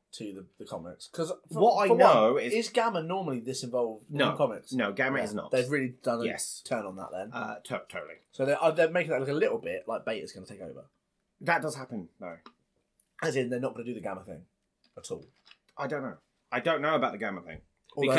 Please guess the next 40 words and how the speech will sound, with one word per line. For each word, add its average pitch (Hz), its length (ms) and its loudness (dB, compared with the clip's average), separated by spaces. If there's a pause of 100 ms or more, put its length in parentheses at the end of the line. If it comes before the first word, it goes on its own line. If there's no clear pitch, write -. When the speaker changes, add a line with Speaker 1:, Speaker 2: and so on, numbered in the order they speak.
Speaker 1:
that - 40 0
would 139 100 -2
be - 80 0
a - 20 -8
good 131 120 -10
betrayal. 143 320 -8
Speaker 2:
the 151 80 -4
Gamma 170 300 2
thing 113 280 -6
is, 117 300 -6 (140)
uh, 101 280 -6
a 104 40 -10
wild 110 300 -4
card 87 400 -10 (120)
in 113 140 -6
that 98 140 -6
Speaker 1:
Mm. - 20 -8
Speaker 2:
there 139 160 2
is 196 120 2
a 202 40 0
Gamma 180 300 0
in 156 140 -4
the 131 60 -6
comics - 720 -6 (540)
Speaker 1:
It's 143 80 -2
a 131 60 6
Speaker 2:
who 123 60 2
Speaker 1:
bloke, 117 200 -4
isn't 98 160 -14
it? 131 60 -12 (200)
Speaker 2:
Yeah, 135 320 0
and 120 200 0
they 120 120 0
do 127 240 -2
just 123 340 -6
naturally 117 380 -4
take 104 220 -2
over 95 260 -4
the 90 160 -10
Whisperers. - 420 -12